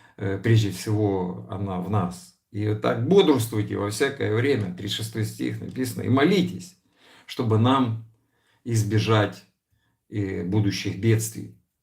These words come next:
Господь говорит, молимся и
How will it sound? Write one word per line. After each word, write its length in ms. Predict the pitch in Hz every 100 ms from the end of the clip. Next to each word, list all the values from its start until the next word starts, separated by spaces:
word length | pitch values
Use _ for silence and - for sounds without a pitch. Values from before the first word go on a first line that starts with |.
| _ -
Господь 320 | 101 - 98
говорит, 380 | 92 87 - 107
молимся 840 | 123 139 135 123 123 113 110 - _ _ _ _ _ _ _
и 640 | 107 107 104 101 98 98